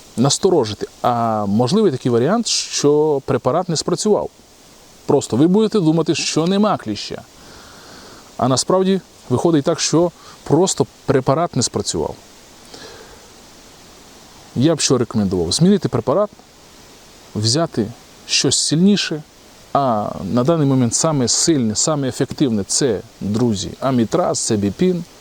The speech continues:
тактик ще. Діюча рез-, речовина це амітраз, воно там і там є. І ту сім'ю, де не впало нічого,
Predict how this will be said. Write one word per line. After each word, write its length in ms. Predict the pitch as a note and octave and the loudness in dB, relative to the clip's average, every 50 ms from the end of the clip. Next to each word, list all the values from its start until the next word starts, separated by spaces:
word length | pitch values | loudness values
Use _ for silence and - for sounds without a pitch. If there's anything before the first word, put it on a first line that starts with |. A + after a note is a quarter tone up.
| - - - - - - - - - - - | -20 -20 -20 -20 -20 -20 -20 -20 -20 -10 -4
тактик 500 | - A#2 A#2 C3 - - - D3 - - | -2 0 0 -2 -4 -6 -8 -8 -8 -8
ще. 220 | - - - A#2 - - - - - - - - - - - - | -8 -8 -8 -8 -8 -10 -14 -20 -20 -20 -20 -20 -20 -16 -10 -6
Діюча 480 | A#2 A#2+ B2+ D#3+ E3 D3+ - C#3+ B2+ | -4 0 2 2 2 2 2 2 2
рез-, 340 | B2+ B2 A#2 - - D3 C3 | 2 0 -2 -2 -2 0 0
речовина 560 | B2 A#2+ - - A#2+ A#2+ A#2+ C3+ C#3 C#3 G#2+ G2 | 0 0 0 0 2 2 2 2 0 -2 -2 -4
це 280 | - - A#2 F#2+ F2 F#2 - - - - - - - - - | -4 -2 -2 -2 -2 -2 -8 -12 -16 -20 -20 -20 -14 -6 -4
амітраз, 600 | A#2 A#2+ A#2+ A2+ - - G3 F#3+ F3 C#3+ - - - | -2 0 0 0 0 2 2 2 2 0 -2 -4 -2
воно 240 | A2+ A#2 A#2 G#2 | -2 0 0 -2
там 240 | - - - G#2+ G2 | -2 -4 -6 -4 -4
і 40 | G2 | -4
там 320 | - - A3 G3 F#3 D3 | -2 -2 -2 -2 -2 -2
є. 160 | C#3+ D3 C#3+ D3 - - - - - - - - - - - - - - - - - - - - - - - - - - - - - - - - - - - - - - - - - - - - - - - - - - - - - - - - - - - - | -2 -2 -2 -4 -6 -18 -20 -20 -20 -20 -20 -20 -20 -20 -20 -20 -20 -20 -20 -20 -20 -20 -20 -20 -20 -20 -20 -20 -20 -20 -20 -20 -20 -20 -20 -20 -20 -20 -20 -20 -20 -20 -20 -20 -20 -20 -20 -20 -20 -20 -20 -20 -20 -20 -20 -20 -20 -20 -20 -20 -20 -8 -2 2
І 280 | F#3+ A#3 C#4+ C4+ B3+ - - - - - - - - - - - - - - - - | 2 4 2 2 -2 -6 -10 -18 -20 -20 -20 -20 -20 -20 -20 -20 -18 -16 -16 -6 0
ту 160 | - C4+ A3+ | 2 2 4
сім'ю, 400 | - - - E3 D3 C3+ B2 A#2+ | 2 2 0 0 0 2 2 0
де 160 | G#2+ A2 C3 B2+ | 0 2 2 2
не 120 | C3 C3 | 2 2
впало 420 | B2 - - A2 G2 G2 G2+ G#2+ | 0 0 -2 -2 0 0 0 0
нічого, 540 | B2 D#3 F#3 - - D4 D4 A#3 B3 C#4 C4+ | 0 0 0 0 0 0 0 0 0 -2 -6